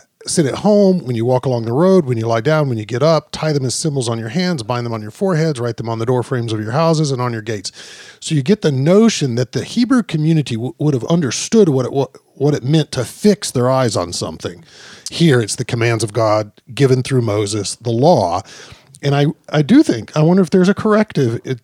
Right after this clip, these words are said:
to a certain extent. Christ is the fulfillment of the law. Fix your eyes on Christ. Uh, so talk about Christ to your children.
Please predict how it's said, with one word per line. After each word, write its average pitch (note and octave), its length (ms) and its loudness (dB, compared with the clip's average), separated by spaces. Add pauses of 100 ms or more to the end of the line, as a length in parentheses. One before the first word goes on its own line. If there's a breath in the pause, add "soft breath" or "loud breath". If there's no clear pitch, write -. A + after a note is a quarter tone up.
to C#3 120 0
a A2+ 80 2
certain B2+ 220 -4
extent. B2 320 0 (400 loud breath)
Christ F#3 380 2
is F#3+ 120 0
the G3 100 4
fulfillment A#3 560 4
of D3 60 4
the C3 60 4
law. G2 300 2
Fix - 500 -4
your F3 140 -2
eyes E3+ 180 2
on D#3 140 0
Christ. C#3+ 580 0 (460 loud breath)
Uh, - 80 -6
so - 380 0 (100)
talk G#3+ 240 2
about G3+ 220 2
Christ G3 340 -2
to G3 80 -2
your F3+ 80 2
children. G#2+ 580 -4